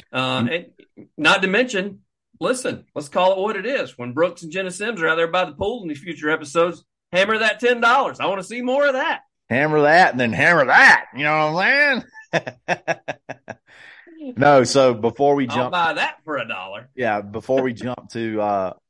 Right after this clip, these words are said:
Speaker 2: before we jump, start talking about Riviera a little bit.
Speaker 1: Mm.
Speaker 2: What was, okay, you hated it,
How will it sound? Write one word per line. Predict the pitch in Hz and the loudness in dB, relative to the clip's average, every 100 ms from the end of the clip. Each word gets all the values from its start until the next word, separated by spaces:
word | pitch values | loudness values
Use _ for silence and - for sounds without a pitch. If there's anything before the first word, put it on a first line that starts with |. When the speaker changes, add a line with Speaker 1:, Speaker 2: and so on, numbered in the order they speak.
| _ | _
Speaker 2:
before | 104 120 | -10 -6
we | 117 | -6
jump, | 107 110 101 | -6 -8 -8
start | - 110 98 | -8 -6 -6
talking | 110 | -6
about | 104 95 101 | -4 -6 -4
Riviera | 101 101 101 95 | -6 -4 -4 -4
a | |
little | 95 92 | -6 -8
bit. | 95 92 - _ _ _ _ 120 | -6 -8 -8 _ _ _ _ -14
Speaker 1:
Mm. | 117 98 | -12 -12
Speaker 2:
What | 104 120 156 170 | -6 2 4 4
was, | 160 151 147 131 - _ | 4 6 6 4 -2 _
okay, | 131 123 110 | -2 -2 -4
you | 107 110 | -6 -10
hated | 98 127 117 92 | -4 -2 -2 -8
it, | 82 | -14